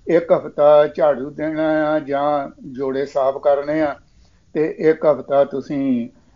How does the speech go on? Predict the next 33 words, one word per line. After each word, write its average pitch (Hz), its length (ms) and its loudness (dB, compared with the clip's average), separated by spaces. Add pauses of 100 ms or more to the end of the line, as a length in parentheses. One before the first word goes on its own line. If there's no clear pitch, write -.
(120)
ਅਹ, 127 180 2
ਆਪਣਾ 127 460 0
ਕੀ 139 220 -6
ਉਹਨੂੰ 131 200 0
ਕਹਿੰਦੇ 135 300 0
ਨੇ 135 120 0
ਜਪਜੀ 135 400 4
ਸਾਹਿਬ 151 300 6
ਦਾ 147 160 4
ਨਿਤਨੇਮ 147 540 -2
ਨਾਲੋਂ 143 320 4
ਵੱਖਰਾ 139 440 2
ਇੱਕ 151 360 -2
ਪਾਠ 143 220 0 (100)
ਕਰਨਾ 165 500 2
ਆ 127 40 -6 (720)
ਤੇ 151 840 4
ਆਪਣਾ 147 400 2
ਕੀ 151 240 -10
ਉਹਨੂੰ 151 240 -8
ਕਹਿੰਦੇ 151 380 -2
ਨੇ 135 240 -2 (500)
ਅਹ, 131 880 0
ਅਹ, 131 580 2
ਪੰਜਾਹ 175 440 6
ਰੁਪਈਏ, 143 500 0
ਅਹ, - 760 -4
ਗੁਰੂ 151 340 -4
ਕੀ 156 160 -6
ਗੋਲਕ 143 380 0
ਵਿੱਚ 143 220 -6
ਪਾਉਣੇ 127 420 -6
ਆ। - 100 -12